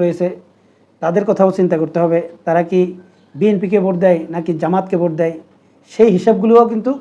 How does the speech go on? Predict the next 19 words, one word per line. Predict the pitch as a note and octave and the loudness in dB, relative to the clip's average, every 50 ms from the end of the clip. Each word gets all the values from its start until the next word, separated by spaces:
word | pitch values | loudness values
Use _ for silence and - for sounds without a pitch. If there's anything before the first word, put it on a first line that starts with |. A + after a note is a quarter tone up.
| - - _ _ _ | -12 -20 _ _ _
করার | G3 F3+ F3 D#3+ | 2 2 2 0
প্রয়োজন | E3 D#3 C#3+ C#3 B2+ B2 | 0 -4 -4 -6 -8 -10
রয়েছে, | B2 B2 A#2+ - - _ _ _ _ _ _ _ _ _ _ _ _ _ _ _ _ _ _ _ _ _ _ _ _ _ _ _ _ D3+ | -12 -14 -16 -20 -20 _ _ _ _ _ _ _ _ _ _ _ _ _ _ _ _ _ _ _ _ _ _ _ _ _ _ _ _ -8
নাকি | F3 F3 F#3+ E3+ F3+ | -6 -6 -4 -2 2
তারা | F3 F3+ F3 E3+ F3 - - D#3 C#3+ | 4 4 4 2 0 -4 -14 -8 -2
ঘরে | D#3+ F3 G3 F3 | 0 0 2 0
বসে | D#3 - - - | -2 -6 -10 -14
থাকে। | B2+ - C3+ C3 _ _ _ _ _ _ _ _ _ _ _ _ _ _ _ _ _ _ - | -14 -18 -18 -20 _ _ _ _ _ _ _ _ _ _ _ _ _ _ _ _ _ _ -4
সবগুলো | - F#3+ G#3 G#3 G#3 C4 C4+ B3 | 0 0 0 2 2 2 2 4
মিলিয়ে | A#3 G#3+ A3 A#3 C4+ C#4+ - - | 4 6 6 6 6 4 0 -2
এটা | G3+ G3 G3 F#3+ | 2 2 4 4
নিশ্চিত | G3 F#3 - - D4+ D#4+ - - - _ _ _ _ _ - D#3 | 2 -2 0 -2 -2 -2 -4 -10 -20 _ _ _ _ _ -10 -8
যে | D#3 D#3 D#3 D#3 - _ _ _ _ C#3+ | -6 -6 -6 -8 -14 _ _ _ _ 0
বিএনপিকে | F3+ G#3+ G#3+ G#3+ F#3+ A3 - C4 B3+ G3 | 0 2 2 2 0 0 4 4 4 4
জামাত | F#3+ F3+ G3+ A3+ A3 A3 | 4 2 2 2 2 2
পরাজিত | G3+ F#3+ F#3 F3+ E3 - E3 F3+ | 0 0 0 0 -2 -2 -4 -4
করতে | E3+ - A3 G#3 | -2 0 4 4
হলে | A3 A3+ B3+ C#4 C4+ - - - _ _ _ _ _ _ _ _ C3+ B2 - | 4 4 4 0 -2 -8 -16 -20 _ _ _ _ _ _ _ _ -20 -12 -6
জামাতের | E3 E3+ G3 G#3+ A3 G#3 B3 | -4 0 0 0 4 4 2